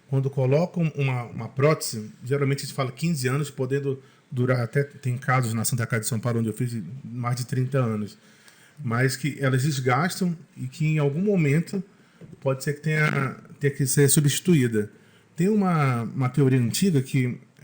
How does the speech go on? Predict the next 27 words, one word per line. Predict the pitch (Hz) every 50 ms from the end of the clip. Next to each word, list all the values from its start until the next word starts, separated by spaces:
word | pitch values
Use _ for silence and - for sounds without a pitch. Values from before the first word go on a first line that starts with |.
| - -
postergavam | - 160 - - 185 147 135 135 143 156 160 156 156 147 135 - - - _ _ _ _ _ _ _ _ _ _ _ _ -
a, | 117 123 123 -
a | 135
idade | 139 135 135 139 143 139
do | 139
paciente | - - 135 - 151 143 -
pra | - -
colocar | - 147 143 143 - 147
a | 139
primeira | - 151 143 156 165 170
prótese, | - - 156 139 123 120 - - - 123
a | 113 107
primeira | - 127 120 143 156
substituição, | 156 - 170 151 151 - - 170 143 - - 147 143 160 170
porque | - - 160 139 - - 156 151 151 143 -
ele | - 143 135 139
teria | - 151 139 143 143
que | -
fazer | - 147 139
uma | 147 143 143
revisão | 139 147 143 135 123 117 127 135 151
em | 156 139
quinze | 131 - - 156 170 165 143 147 135
anos. | 123 120 113 113 110 104 - - _ - _ _ _ _ _ -
Então, | 120 - - 123 135
isso | 135 131 - 156 143 139 131
demanda | 127 123 131 131 131 131 135 135 131 123 113